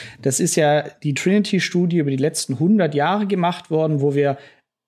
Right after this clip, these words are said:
im Durchschnitt auch ganz andere Inflationsraten hatten, die viel höher lagen als die letzten Jahre, aber auch viel niedriger.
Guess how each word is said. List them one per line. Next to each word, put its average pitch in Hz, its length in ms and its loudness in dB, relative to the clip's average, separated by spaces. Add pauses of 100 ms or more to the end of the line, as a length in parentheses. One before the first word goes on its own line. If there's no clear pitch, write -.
(140)
im 143 180 0
Durchschnitt 185 720 0
auch 165 220 -4
ganz 175 240 0
andere 180 340 2
Inflationsraten 139 1080 0
hatten, 139 280 -2
die 120 100 -2
viel 185 320 0
höher 175 300 2
lagen 151 400 0
als 135 220 -2
die 135 60 -4
letzten 170 360 -2
Jahre, 151 420 2
aber 135 220 0
auch 135 140 -4
viel 143 200 -2
niedriger. 170 560 2